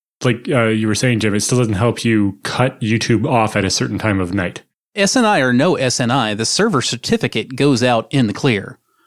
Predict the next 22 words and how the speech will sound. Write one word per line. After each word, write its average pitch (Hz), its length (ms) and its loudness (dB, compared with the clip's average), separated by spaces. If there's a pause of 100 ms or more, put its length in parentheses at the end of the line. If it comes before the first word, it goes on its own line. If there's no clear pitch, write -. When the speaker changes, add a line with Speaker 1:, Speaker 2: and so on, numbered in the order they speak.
(260)
Speaker 2:
So - 420 2
if 143 180 -2
you 156 120 4
know 143 320 4
what 123 320 0
certificate 127 560 -2
YouTube 120 360 0 (220)
is 113 180 -4
using 123 340 2
in 131 260 0
the 110 120 2
hello 117 300 2
process, 104 560 -2
then 113 160 0
you 113 80 2
can't 135 380 -4
complete 123 380 -2
a 110 40 -4
T 131 160 -2
L 107 140 0
S 107 160 -2
hello 110 480 0